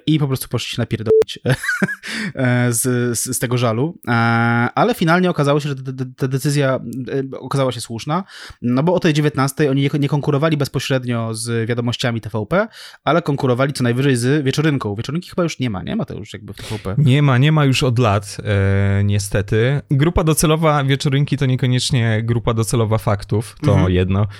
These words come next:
Speaker 2: Po drugie, Polacy się bogacili, panie Bartku, więc dodatkowe tutaj odbiorniki telewizyjne. Czy to jest, czy telewizor to jest odbiornik telewizyjny? Może tak być.
Speaker 1: To może
Speaker 2: Możemy
Speaker 1: być.
Speaker 2: to zo-,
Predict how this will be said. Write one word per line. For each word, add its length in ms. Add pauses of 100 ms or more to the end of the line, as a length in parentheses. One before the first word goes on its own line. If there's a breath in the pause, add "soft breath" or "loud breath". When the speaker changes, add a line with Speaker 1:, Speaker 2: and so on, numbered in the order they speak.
Speaker 2:
Po 80
drugie, 280
Polacy 460
się 140
bogacili, 680
panie 260
Bartku, 500
więc 220
dodatkowe 680
tutaj 260
odbiorniki 720
telewizyjne. 680 (220 loud breath)
Czy 120
to 80
jest, 200 (340)
czy 100
telewizor 420
to 80
jest 100
odbiornik 480
telewizyjny? 540 (300 loud breath)
Może 280
tak 160
być. 200 (140)
Speaker 1:
To 60
może 100
Speaker 2:
Możemy 140
Speaker 1:
być. 100
Speaker 2:
to 80
zo-, 180